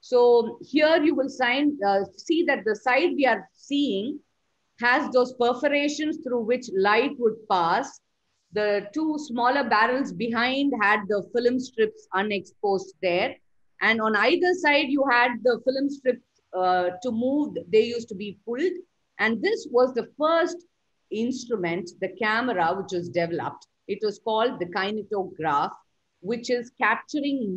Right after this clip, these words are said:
movement. This was the first time that, um, um, it was captured in this way, not as individual photographs like how you saw in the horse, but movement like this. Several people, there can't be one person credited to the invention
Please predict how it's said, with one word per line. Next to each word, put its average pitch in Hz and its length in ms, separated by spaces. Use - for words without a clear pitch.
movement. 190 580
This 233 340
was 202 200
the 175 120
first 233 360
time 247 320
that, 180 240
um, 143 380
um, 135 600
it 233 140
was 220 160
captured 226 540
in 160 160
this 175 260
way, 135 220
not 240 320
as 240 160
individual 254 500
photographs 220 480
like 190 160
how 208 160
you 208 100
saw 196 280
in 185 120
the 170 160
horse, 180 380
but 196 200
movement 208 520
like 131 260
this. - 280
Several 285 420
people, 233 280
there - 140
can't 269 280
be 311 140
one 220 300
person 233 420
credited 208 540
to 180 80
the 170 120
invention 175 640